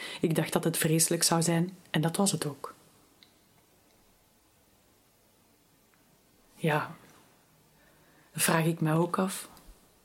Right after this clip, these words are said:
Ach-, achteraf bekeken denk ik dat mijn vader eigenlijk,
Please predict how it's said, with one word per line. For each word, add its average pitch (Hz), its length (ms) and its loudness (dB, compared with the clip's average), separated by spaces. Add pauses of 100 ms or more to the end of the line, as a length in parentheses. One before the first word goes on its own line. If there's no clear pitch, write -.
(120)
Ach-, - 320 0
achteraf 175 480 0
bekeken 180 380 2
denk 170 180 0
ik 165 120 0
dat 160 160 0
mijn 156 160 2
vader 165 360 0
eigenlijk, 160 460 0